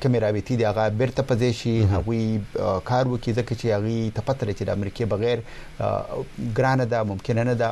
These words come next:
Speaker 1: او، آه، تاسو چې کومه خبره وکړله، نو زیلنسکي خبرې اترې هم کړې دي، د میډیا سره هغه وایي چې دی تیار دی چې بیرته د، که ده ته بلنه ورکړی شو، دا به، آه، امریکې ته ځي، آه، خبرې اترې به کوي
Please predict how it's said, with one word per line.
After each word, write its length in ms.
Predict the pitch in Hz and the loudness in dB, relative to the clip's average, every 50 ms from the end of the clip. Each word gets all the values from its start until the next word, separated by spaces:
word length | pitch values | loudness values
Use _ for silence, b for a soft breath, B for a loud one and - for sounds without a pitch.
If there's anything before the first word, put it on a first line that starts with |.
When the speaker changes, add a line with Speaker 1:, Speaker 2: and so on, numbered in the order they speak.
| - 113 | 0 0
Speaker 1:
او، 160 | 113 110 107 107 | 0 0 0 -2
آه، 500 | - - - - - - 135 123 123 120 - 147 | -6 -12 -16 -14 -6 -2 0 2 2 2 2 0
تاسو 200 | 143 131 - - | 0 0 -2 -4
چې 60 | - - 143 | -4 -2 0
کومه 160 | 139 131 135 | 0 0 0
خبره 200 | - 127 131 147 | 0 0 2 2
وکړله، 260 | 170 165 - 135 120 117 113 | 0 0 0 0 2 2 2
نو 100 | 110 104 101 | 0 0 0
زیلنسکي 540 | 113 120 127 127 120 - - - - 127 117 120 - - - - | 0 2 2 0 0 -4 -6 -4 -2 0 0 0 -2 -4 -6 -4
خبرې 220 | - 107 117 117 110 | -2 0 2 2 2
اترې 180 | 107 - 143 139 | 2 2 2 0
هم 100 | 135 127 - | 0 0 0
کړې 160 | - 117 113 107 | 0 0 2 2
دي، 160 | 110 110 110 107 | 2 0 0 0
د 60 | 104 98 123 | 0 0 2
میډیا 240 | 139 127 131 120 107 - | 2 2 2 0 0 -2
سره 100 | - 110 104 | -2 -2 0
هغه 100 | 101 101 | 0 0
وایي 180 | 110 110 107 104 - | 0 0 0 -2 -2
چې 60 | 101 101 95 - B B B B B 127 | -2 -4 -4 -4 B B B B B 0
دی 100 | 131 127 131 127 | 2 2 2 2
تیار 180 | 127 139 139 120 104 107 | 2 2 2 0 0 -2
دی 40 | 98 - - | -4 -4 -2
چې 60 | 110 104 107 104 101 104 | -2 -2 -2 0 0 0
بیرته 340 | 135 123 - - 120 110 - - - - - - - | 0 0 0 0 -2 -2 -4 -6 -14 -18 -18 -12 -6
د، 280 | 117 120 120 110 110 - - | -4 -2 -2 -2 -4 -2 -2
که 80 | 123 110 | 0 0
ده 40 | 107 101 | 2 2
ته 40 | 117 104 | 2 2
بلنه 220 | 107 110 113 113 113 | 2 2 2 2 2
ورکړی 300 | 117 131 131 - 143 127 - | 0 0 0 0 -4 -4 -2
شو، 100 | - 101 | 0 0
دا 80 | 110 107 | 2 2
به، 100 | 101 104 | 2 0
آه، 580 | 101 - - - - - - - - 110 110 - - - | -2 -2 -6 -16 -18 -14 -8 -4 -2 0 0 0 0 0
امریکې 320 | 98 101 95 - - 123 107 - | -2 -2 -2 -2 -2 -2 0 0
ته 60 | 104 92 | 0 0
ځي، 120 | 104 135 156 | 0 0 -2
آه، 960 | 156 - - - - - - - 123 123 120 120 120 117 117 117 117 117 110 - - | -4 -8 -14 -18 -18 -16 -8 -4 0 0 2 2 2 2 2 0 0 -2 -4 -4 -4
خبرې 200 | 107 104 113 104 | 0 0 2 2
اترې 200 | 98 - 156 160 151 | 2 2 0 0 0
به 40 | 151 151 - | 0 0 -2
کوي 160 | 160 151 | -2 -2